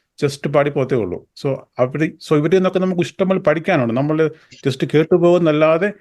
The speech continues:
ഇവരിൽ നിന്നൊക്കെ നമുക്ക് ഇഷ്ടംപോലെ പഠിക്കാനുണ്ട്. ഈ ചെറുപ്പക്കാരായിട്ട് ഇവരൊക്കെ എത്രയോ ഈശോയെ സ്നേഹിക്കുന്നു, ഈശോയ്ക്ക് വേണ്ടി കൊടുക്കുന്നു എന്നുള്ളത്. So, ഇപ്പൊ നമ്മ ഷൈനോ പറഞ്ഞല്ലോ ഇപ്പൊ സ്നേഹത്തെ പറ്റി. So, ഈശോ അതാണ് ആഗ്രഹിക്കുന്നത്. So, നമ്മളിപ്പോ ഈശോയോട് സ്നേഹ-, നമ്മള്, നമുക്ക് ഈശോയോടുള്ള സ്നേഹം എത്രയാ?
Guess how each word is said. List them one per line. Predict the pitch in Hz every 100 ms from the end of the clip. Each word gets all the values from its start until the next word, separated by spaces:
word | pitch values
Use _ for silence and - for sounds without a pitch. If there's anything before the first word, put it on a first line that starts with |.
| _ _ -
ഇവരിൽ | 143
നിന്നൊക്കെ | 160 151 151
നമുക്ക് | 156 139
ഇഷ്ടംപോലെ | - 160 156 139
പഠിക്കാനുണ്ട്. | 123 127 160 131 110
ഈ |
ചെറുപ്പക്കാരായിട്ട് | 113 131 127 135 131 127 123 123
ഇവരൊക്കെ | 131 127 -
എത്രയോ | - 110 - 165 175 175 175
ഈശോയെ | 147 - 160
സ്നേഹിക്കുന്നു, | 135 143 143 143 147
ഈശോയ്ക്ക് | 135 147 143
വേണ്ടി | 143 131
കൊടുക്കുന്നു | 123 123 135 131 131 - _
എന്നുള്ളത്. | _ - 110 90 82 - _ _ - 117
So, | 113 - -
ഇപ്പൊ | - 147
നമ്മ | 139 139 131 131 135 139 _ _ -
ഷൈനോ | 120 131
പറഞ്ഞല്ലോ | 123 117 123 110
ഇപ്പൊ | 113
സ്നേഹത്തെ | 120 120 123 120
പറ്റി. | 107 90
So, | - 113 110 - _ _ -
ഈശോ | 139 190 170
അതാണ് | 165 175 156
ആഗ്രഹിക്കുന്നത്. | 139 147 139 131 117 110
So, | - 147 160
നമ്മളിപ്പോ | 147 147 170 175 170 156
ഈശോയോട് | 156 170 165 143
സ്നേഹ-, | 151 156 156 - _ 151
നമ്മള്, | 147 165 175 185 185 180 151
നമുക്ക് | 156 175 160
ഈശോയോടുള്ള | 143 170 165 160
സ്നേഹം | 143 147 143
എത്രയാ? | 139 139 131